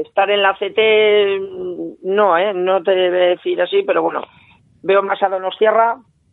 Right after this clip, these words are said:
por-, porque lo ha demostrado y que a Santurce en ese sentido. Eh, falta un, le falta un punto.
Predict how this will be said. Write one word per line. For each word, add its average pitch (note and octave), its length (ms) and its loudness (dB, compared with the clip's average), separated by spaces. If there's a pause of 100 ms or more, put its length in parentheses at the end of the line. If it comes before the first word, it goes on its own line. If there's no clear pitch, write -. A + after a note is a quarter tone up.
(100)
por-, D#3+ 580 -6
porque D#3+ 240 -8
lo E3+ 80 2
ha F3+ 60 4
demostrado F3+ 640 -4 (240)
y D3 800 -14
que D3+ 200 -12
a C#3+ 120 -4
Santurce D3 480 -12
en C#3 80 -16
ese C3+ 160 -16
sentido. C3+ 640 -6 (460)
Eh, D3 560 -4
falta G#3 380 -4
un, F3+ 680 -4
le E3+ 140 0
falta G#3+ 260 -2
un F#3+ 120 -6
punto. E3+ 380 -6